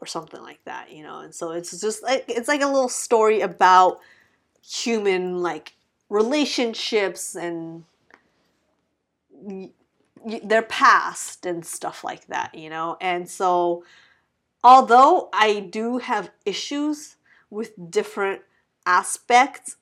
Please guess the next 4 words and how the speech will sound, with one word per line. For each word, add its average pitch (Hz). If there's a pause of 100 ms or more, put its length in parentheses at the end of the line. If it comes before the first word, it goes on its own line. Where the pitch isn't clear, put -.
(100)
of 190 (160)
the 185
portrayal 190
of 214